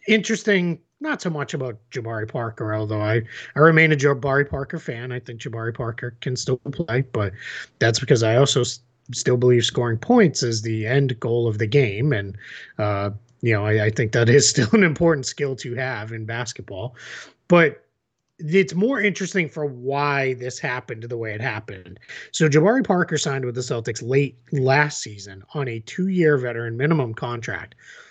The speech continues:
When that happens, the player is charged at the actual salary amounts versus the, um, league, uh, uh,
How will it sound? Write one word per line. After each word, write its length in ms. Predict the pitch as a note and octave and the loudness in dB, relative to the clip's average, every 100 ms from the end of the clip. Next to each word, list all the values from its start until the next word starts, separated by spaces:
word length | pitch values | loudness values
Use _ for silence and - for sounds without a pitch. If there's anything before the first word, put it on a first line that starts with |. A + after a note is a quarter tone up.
| _ _ | _ _
When 260 | C3 D#3+ G#3 | 2 4 4
that 180 | A3 E3+ | 2 2
happens, 580 | G3 G#3 G#3 A#2+ A#2 | 0 -2 -4 -10 -10
the 80 | B2 | -12
player 340 | A2 B2+ B2 B2+ | -10 -6 -4 -2
is 160 | C3+ | -4
charged 560 | - - A2+ A#2+ B2 - | -6 -8 -4 -4 -6 -6
at 400 | G#2+ G#2+ G#2 - _ - - - - | -4 -4 -6 -10 _ -20 -20 -14 -6
the 220 | B2+ A2+ | -4 0
actual 560 | C3 F#3+ G3 D3 A#2 | 4 4 2 -4 -4
salary 500 | A2+ C3 A#2 A2 A2 | -6 -6 -6 -8 -6
amounts 400 | G#2+ G#2+ G2+ G#2 | -8 -10 -12 -14
versus 560 | - B2 B2+ - A2+ G#2+ | -8 -2 -2 -2 -6 -6
the, 340 | A2+ A2+ A2 G#2+ - - - | -4 -4 -4 -6 -16 -18 -6
um, 460 | A#2 A2+ G#2 G#2 G#2 _ _ | -2 0 -2 -4 -8 _ _
league, 580 | A#2+ C3 D#3+ E3 D3 B2 - - D3 | 0 6 8 8 6 0 -10 -8 0
uh, 460 | C3+ A#2 A2+ A2 A2 _ A#2+ | 2 2 0 0 -4 _ -6
uh, 300 | A#2+ A2 | -2 -2